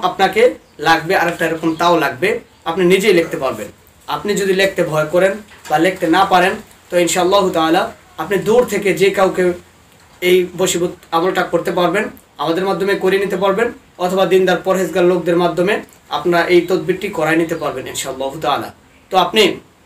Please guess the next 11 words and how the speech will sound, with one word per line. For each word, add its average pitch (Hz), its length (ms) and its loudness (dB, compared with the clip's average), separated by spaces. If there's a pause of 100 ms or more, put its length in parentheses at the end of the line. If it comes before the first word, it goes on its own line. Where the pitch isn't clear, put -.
(400)
মনে 180 220 2
করেন 175 260 2
আপনার 165 280 -2
বন্ধু, 165 320 4
আপনার 160 280 0
বান্ধবী, 160 440 0 (380)
আপনার 175 280 -2
যে 247 180 6
কোনো 214 300 2 (300)
প্রিয় 226 200 4
মানুষকে 185 520 0